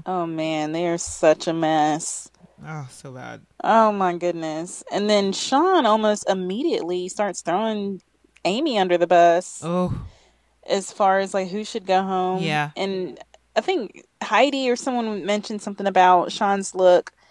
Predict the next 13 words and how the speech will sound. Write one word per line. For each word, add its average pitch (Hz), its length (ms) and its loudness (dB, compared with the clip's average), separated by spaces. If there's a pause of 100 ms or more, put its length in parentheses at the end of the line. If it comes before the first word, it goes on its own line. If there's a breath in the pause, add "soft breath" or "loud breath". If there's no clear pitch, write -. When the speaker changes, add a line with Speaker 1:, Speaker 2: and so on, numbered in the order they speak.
(320 soft breath)
Speaker 1:
and 202 120 -2
I 220 60 8
Speaker 2:
Mm-hmm. 214 140 8
Speaker 1:
was 220 180 0
like, 208 520 -2
"That 160 440 -2
she 202 240 -12
didn't 185 360 -6
sew." 175 720 -2 (160)
Speaker 2:
Oh, 170 360 0 (100)
exactly. 202 680 2
Speaker 1:
<laughs> - 20 -14
Speaker 2:
So, 226 340 0